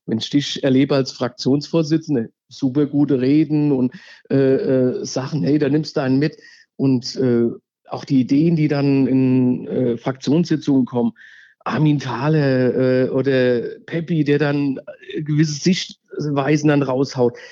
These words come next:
Das ist toll, dass, dass man so unterschiedliche Menschen in der Sitzung haben. Das, das, und das ist ein Querschnitt wirklich von allen. Und, äh, da soll einer noch sagen, wir sind keine <laughs> Volkspartei. Also wir können wirklich, äh, nach vorne gehen, könnte den Querschnitt darstellen. Auch vom Alter her würde alles, glaub ich, passen.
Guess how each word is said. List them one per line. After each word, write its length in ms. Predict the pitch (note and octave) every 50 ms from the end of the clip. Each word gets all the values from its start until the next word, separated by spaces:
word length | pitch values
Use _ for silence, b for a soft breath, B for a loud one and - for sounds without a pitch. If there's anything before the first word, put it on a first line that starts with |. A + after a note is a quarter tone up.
| B B B
Das 120 | C#3 C3
ist 340 | C#3+ D3+ C#3+ - - - _ -
toll, 280 | - - D#3+ G3 A3+
dass, 220 | E3 D3 C#3 - -
dass 220 | - C3+ B2+ -
man 100 | D3 C#3+
so 120 | B2+ C#3+
unterschiedliche 760 | - E3 G#3 C#4 C4 - - C#3 A#2+ B2+ A#2+ A#2 A2+ A#2+ - - - _ _ _
Menschen 520 | - B2+ B2+ B2 B2+ A#2 - C3+ B2+ B2+ -
in 200 | - D3 C3 B2
der 220 | B2 B2 A#2+ A#2+
Sitzung 400 | A2+ - A#2+ A#2+ - B2+ A#2 G#2+
haben. 180 | A2+ A2+ A2+ A2+
Das, 160 | A#2 A#2+ A#2
das, 220 | - A#2+ - - B B B B B B B B B B
und 100 | - C3+
das 120 | B2+ A#2
ist 40 | G#2
ein 80 | C3+ B2
Querschnitt 560 | - C3 C3+ D#3 G3 G#3+ - - D#3 C3 -
wirklich 320 | C3+ F3 F3 G3+ G#3 F#3+
von 180 | - - F#3 F3+
allen. 360 | - - F3 A3 A3 C#3+ A#2
Und, 360 | A#2 A#2 A#2+ A#2+ - - - -
äh, 180 | C3+ C3 B2 B2 B B B B B
da 100 | - G2+
soll 220 | F#2+ - B2+ B2+ C3+
einer 220 | B2+ C#3 D3+ D#3+
noch 120 | E3 D#3+ D3
sagen, 420 | - - B2+ C3+ C#3+ D#3 D#3+ D3+
wir 60 | D3
sind 320 | C3 C3 C#3 D3 D3 C#3+ -
keine 220 | - C#3 C3 B2+
<laughs> 0 |
Volkspartei. 760 | - - - F3+ - - - G3 F#3+ E3 C#3+ C3 B2 A#2+ B2
Also 300 | B2 A#2 A#2+ A#2+ A#2 b b b b b b b
wir 140 | - C#3+ C3
können 320 | - D3 D3 D3+ D3 C3+
wirklich, 480 | C#3 D3 C#3+ E3 E3 E3 E3 - - -
äh, 160 | - D3+ D3+
nach 180 | D3 C#3 B2+
vorne 280 | - - A#2+ B2+ D#3+ D#3+
gehen, 280 | - D#3 D#3 C#3+ A#2 -
könnte 320 | D#3 C#3+ C#3+ D3 D#3 C#3+
den 140 | C3+ C#3 C3
Querschnitt 480 | - A#2+ B2+ C3+ C#3 - D3+ C#3+ -
darstellen. 480 | C3 C#3+ D3+ - - - C#3 B2 B2 A#2+
Auch 120 | A#2 -
vom 180 | - B2+ A#2+ -
Alter 260 | A#2+ B2+ D#3 D#3 E3
her 300 | D#3+ D#3+ D#3+ D#3 D3+ C#3+
würde 160 | C#3+ D3 C#3
alles, 180 | C3 B2+ - -
glaub 220 | - C3+ C#3 C#3+
ich, 160 | C3+ - - -
passen. 400 | - - C#3 D3+ - E3 D#3+